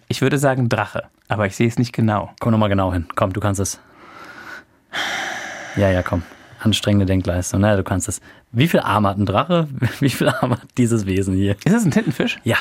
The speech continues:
Speaker 2: es ist ein Tintenfisch. Sehr gut. Zehn
Speaker 1: Aber
Speaker 2: Gummipunkte.
Speaker 1: dreh mal bitte ein bisschen den Arm.
Speaker 2: Da, so, hier,
Speaker 1: Ja,
Speaker 2: das.
Speaker 1: das macht es leichter, ja.
Speaker 2: So, ja. Ja, okay. Hier habe ich einen Faden drauf. Das habe ich mir an zwei aufeinanderfolgenden Tagen stechen lassen.
Speaker 1: Oha.
Speaker 2: Würde ich nicht empfehlen. Das ist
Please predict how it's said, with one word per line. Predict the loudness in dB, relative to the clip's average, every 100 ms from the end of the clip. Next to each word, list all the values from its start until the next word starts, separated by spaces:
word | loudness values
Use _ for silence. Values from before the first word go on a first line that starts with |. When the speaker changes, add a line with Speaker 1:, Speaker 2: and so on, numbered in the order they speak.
| -4 -6
Speaker 2:
es |
ist | -4 -2
ein |
Tintenfisch. | -4 -4 -4 -8 -12 _ -4
Sehr | 0 2
gut. | 0 -6 _ _
Zehn | 0 2
Speaker 1:
Aber | 4
Speaker 2:
Gummipunkte. | 2 0 -2 -4 -8 -12
Speaker 1:
dreh | -6 0 2
mal | 2
bitte | 2 2
ein |
bisschen | 0 0 0
den | 2
Arm. | 0 -2 -6
Speaker 2:
Da, | -6 -2 -2
so, | -2 0 0
hier, | 2 0
Speaker 1:
Ja, |
Speaker 2:
das. | 2 0
Speaker 1:
das | 2 0
macht | 0
es | -2
leichter, | -4 -4 -6
ja. | -6 -8 -14 -20 -20 -18
Speaker 2:
So, | -8 -6 -8 -10 -4
ja. | -2 -2 _ _ _
Ja, | -2 -2 -2
okay. | -2 -2 -4 -18 -20 -10
Hier | 0 4
habe | 4
ich |
einen | 4 4
Faden | 2 2 2
drauf. | 2 2 0
Das | 0 0
habe |
ich | 0
mir |
an | 0
zwei | 2 0
aufeinanderfolgenden | 2 0 0 0 0 0
Tagen | -2 -2 -2
stechen | -4 -4 -2
lassen. | -2 0 0 -2 -4
Speaker 1:
Oha. | 0 0 0 -2 -4 -2
Speaker 2:
Würde | 0
ich | 2
nicht | 2
empfehlen. | 0 -2 -2
Das | -2 -4
ist | -4 -4